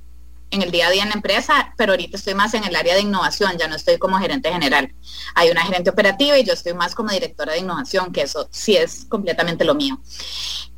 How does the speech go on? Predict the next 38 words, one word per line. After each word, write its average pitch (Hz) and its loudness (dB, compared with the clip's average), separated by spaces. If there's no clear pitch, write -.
Eh, 226 4
yo 220 2
lo 233 4
que 330 -2
siento, 294 0
y 269 4
esta 240 0
pregunta 247 2
es 247 0
bien 233 0
interesante 240 0
porque 214 -8
la 170 -2
he 165 -2
estado 208 0
pensando 180 -4
estos 196 -8
días, 196 2
de 151 2
hecho, 147 -6
y 156 -12
no 165 -10
me 165 -2
la 180 4
habías 170 4
hecho 180 -2
antes, 226 2
pero 190 -4
justo 175 -8
estaba 196 2
pensando 202 2
en 202 -2
eso 175 -2
estos 208 -2
días, 247 2
de 180 2
que 175 0
Aromas 220 2